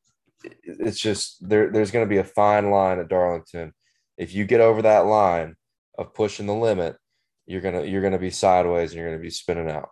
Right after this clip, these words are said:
Saw it with Ross, saw it with Truex, saw it with Larson, who were three of the, arguably three of the top five fastest cars of, of that race.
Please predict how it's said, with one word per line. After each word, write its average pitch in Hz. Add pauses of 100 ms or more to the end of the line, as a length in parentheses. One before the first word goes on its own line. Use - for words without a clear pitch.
(140)
Saw 85
it 82
with 85
Ross, 95
saw 92
it 82
with -
Truex, 95 (400)
saw 85
it 82
with 87
Larson, 90
who 82
were 80
three 92
of 82
the, 80 (560)
arguably 101
three 98
of 90
the 87
top 80
five 82
fastest 78
cars 80
of, 76 (100)
of 80
that 80
race. 78